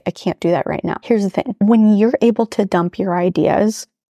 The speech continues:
when you're in your peak state, that's a lot of ideas. And ideally, if you set yourself up to have those moments of quiet and stillness, it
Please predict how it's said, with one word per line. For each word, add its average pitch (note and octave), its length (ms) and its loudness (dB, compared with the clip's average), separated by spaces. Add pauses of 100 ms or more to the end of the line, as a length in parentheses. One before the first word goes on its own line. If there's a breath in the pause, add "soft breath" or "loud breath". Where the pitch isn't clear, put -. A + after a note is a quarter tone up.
(180)
when F#3+ 180 2
you're F3+ 160 2
in F#3 80 0
your F3+ 100 0
peak - 340 -4
state, - 440 -6
that's C#4 180 -2
a F4+ 60 2
lot A#3+ 240 4
of G3 100 0
ideas. F3 640 0
And G#3+ 80 2
ideally, A3+ 500 2
if - 120 -4
you A3 100 2
set - 260 -2
yourself F#3+ 460 0
up F3 260 -2
to G3 160 0
have F#3+ 340 -2
those F#3 220 0
moments F#3 380 0
of - 120 -8
quiet G3 460 -2
and F#3+ 200 -2
stillness, G3+ 580 -2 (540)
it A3 100 2